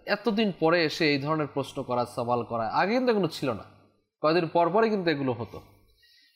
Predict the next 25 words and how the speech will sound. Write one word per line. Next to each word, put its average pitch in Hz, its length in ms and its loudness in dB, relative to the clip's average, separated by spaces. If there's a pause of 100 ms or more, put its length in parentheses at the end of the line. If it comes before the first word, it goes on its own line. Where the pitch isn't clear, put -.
(260)
তো 113 340 2 (600)
আমার 120 160 -8
ইসলামী 143 280 -2
ভাইরা, 120 300 -6 (1160)
এই, 120 600 -2
আহ, 113 640 -12
যে 143 180 0
খাবার 139 420 2
খাওয়ার 131 400 2
ব্যাপারে 123 480 0
নিষেধাজ্ঞা 120 520 -4 (180)
আসছে, 117 460 -6
এর 117 100 -6
অনেকগুলো 147 760 0
ডিটেইলস 127 460 0 (100)
রয়েছে। 101 440 -8
যারা 143 240 2
এই 170 60 2
খাবারের 165 600 2 (540)
ইন্তেজারে 202 580 4
থাকে, 143 420 0 (340)
এই 165 140 2
খাবার 185 300 0
কবে 185 260 2
আসবে 123 420 -2